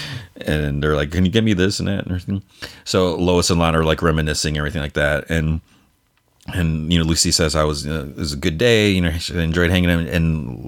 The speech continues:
Lois is like, you know, "The boys would be happy to have Aunt Lucy around again." So it's like, they're really getting along, and it's, it's just really nice. So the bartender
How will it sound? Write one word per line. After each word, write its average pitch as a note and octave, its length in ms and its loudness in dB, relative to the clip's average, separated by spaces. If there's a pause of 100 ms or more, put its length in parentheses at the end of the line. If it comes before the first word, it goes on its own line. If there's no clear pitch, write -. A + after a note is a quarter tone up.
Lois E2 220 2
is D#2+ 60 -2
like, D#2 180 0
you E2 80 2
know, D2 140 0 (260)
"The - 60 -8
boys G#2+ 220 2
would G2 80 0
be F2+ 80 0
happy A#2+ 260 0
to E2 80 -2
have E2 160 2
Aunt E2 200 -2
Lucy F2+ 260 -2
around F2+ 220 0
again." D2 280 -6
So - 180 -6
it's C#2+ 120 -4
like, D2 140 -4
they're F2+ 100 0
really A2+ 200 4
getting E2+ 220 2
along, D2 360 0
and C2+ 180 -6
it's, - 340 -4
it's - 140 -4
just - 180 -4
really C3+ 340 4
nice. D2 380 -2 (800)
So B2 160 0
the G#2+ 60 4
bartender G#2+ 440 2